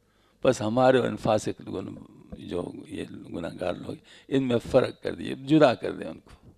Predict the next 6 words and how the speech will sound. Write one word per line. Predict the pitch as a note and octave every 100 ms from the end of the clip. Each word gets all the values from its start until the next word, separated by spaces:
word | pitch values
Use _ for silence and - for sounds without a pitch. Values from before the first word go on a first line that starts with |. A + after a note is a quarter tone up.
| _ _ _ _ _ _ _ _ _ _ _ _ _ _ _ _ _ _ _ _ _
یعنی | F#2 F#2
بد | G#2 G2+
دعا | G#2 A2 E2
دی | C2+ - _ _
ان | -
کو۔ | -